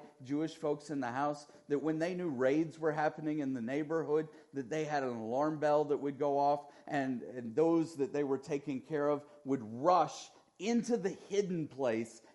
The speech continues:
to be protected. That's what you and I are doing in the present, in this life, except you and I aren't doing the running around.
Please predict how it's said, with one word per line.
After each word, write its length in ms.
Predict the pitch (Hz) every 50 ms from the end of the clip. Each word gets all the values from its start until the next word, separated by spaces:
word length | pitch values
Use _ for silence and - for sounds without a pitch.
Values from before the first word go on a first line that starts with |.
| _ _
to 100 | - 180
be 180 | 147 139 165 156
protected. 880 | 160 - 160 135 - - - - 262 170 - - _ - - 107 87 - - - _ _ _ _ _ _ _ _ _ _ _ _ _ _ _ _ _ _ _ _ _ _ 190
That's 300 | 104 151 170 - - -
what 220 | 208 233 220 - 180
you 160 | 185 190 180
and 100 | 175 165
I 160 | 160 165 165
are 140 | 165 160 156
doing 440 | 160 139 160 156 156 156 151 143 139 - - - _ _
in 340 | - 175 202 226 247 247 226
the 120 | 202 226
present, 720 | 226 - 214 220 202 190 180 147 139 120 95 80 - - - _ _ _ _ _ _ _ _ _ _ _ _ _ _ _ _ _ _ _ _ _
in 180 | - 180 190 190
this 240 | 170 185 185 - -
life, 300 | 175 180 170 156 143 143
except 440 | 165 165 160 - 196 180 156 123 127
you 200 | 156 190 226 220
and 100 | 208 190
I 200 | 185 190 190 180
aren't 260 | 165 170 160 151 143
doing 280 | 170 160 170 170 170
the 100 | 151 156
running 340 | 147 143 151 151 151 156 151
around. 420 | 151 143 147 156 156 147 135 120